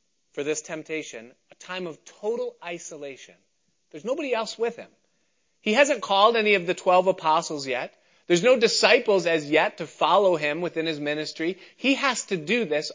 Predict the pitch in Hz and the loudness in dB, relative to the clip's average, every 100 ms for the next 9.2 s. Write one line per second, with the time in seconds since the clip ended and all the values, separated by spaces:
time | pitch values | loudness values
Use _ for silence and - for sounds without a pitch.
0 | - 170 208 196 196 190 175 - 165 113 | -6 -2 0 0 0 -2 -8 -12 -14 -14
1 | - _ _ 143 147 196 202 - 175 185 | -18 _ _ -14 -10 -10 -10 -10 -8 -8
2 | - 175 185 180 127 120 131 131 135 127 | -8 -6 -6 -6 -10 -12 -14 -14 -16 -16
3 | 127 120 120 123 110 104 _ _ _ _ | -16 -16 -18 -18 -20 _ _ _ _ _
4 | _ _ _ _ _ _ 127 143 151 151 | _ _ _ _ _ _ -6 -6 -4 -4
5 | 156 156 143 127 131 131 135 165 180 _ | -2 -4 -4 -4 -2 -4 -4 -10 -14 _
6 | _ _ _ _ _ 143 147 139 147 160 | _ _ _ _ _ -2 -2 -2 -2 -2
7 | 160 135 131 131 139 160 139 127 131 139 | -2 -2 -2 -6 -6 -8 -12 -12 -12 -10
8 | 127 135 123 117 131 139 - 123 127 131 | -8 -8 -10 -10 -10 -12 -16 -16 -16 -20
9 | 135 143 | -20 -20